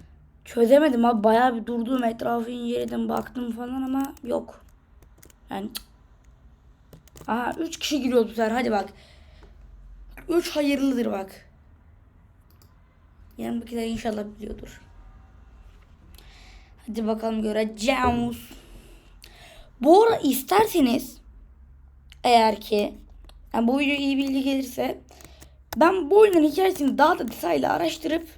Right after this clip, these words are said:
ya lanet olsun. Ee, size sunarım böyle tüm hikayeyi. Bulunabilen tüm hikayeyi. Eğer isterseniz tabii.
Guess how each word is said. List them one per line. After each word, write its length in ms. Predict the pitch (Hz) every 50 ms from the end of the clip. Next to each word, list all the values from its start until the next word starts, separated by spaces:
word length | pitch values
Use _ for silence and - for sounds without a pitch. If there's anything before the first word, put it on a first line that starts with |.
| - - - - - - - - - - - - - - - - - - - - - - - - - - - - - - - -
ya 160 | 233 233 226
lanet 380 | 233 247 262 285 330 349 - 302
olsun. 400 | 269 247 - - - 240 - - - - - - - - - - - - - - - - - - - _ - _ - - - - - _ _ _ _ _ _ -
Ee, 1200 | - 233 240 240 240 233 233 226 226 226 226 220 220 220 220 220 220 214 220 214 214 214 214 208 - - - _ _ _ - - _ _ _ - _ - _ - - - _ _ _ - -
size 180 | - - 381 381
sunarım 420 | - - 302 302 320 269 240 226
böyle 140 | 214 208 202
tüm 300 | - - 339 370 330 285
hikayeyi. 640 | 277 254 208 - 233 214 202 196 196 196 196 190 - - - _ _ _ _ _ _ - _ _ _ _ _ _ _ _
Bulunabilen 500 | 240 233 247 277 277 269 277 285 311 302 302
tüm 240 | - - 339 302 269
hikayeyi. 640 | 226 - - - - 208 196 196 190 214 220 214 - - -
Eğer 200 | 226 233 240 233
isterseniz 640 | 233 226 - - - 233 208 208 214 - 196 - -
tabii. 300 | - 202 190 190 190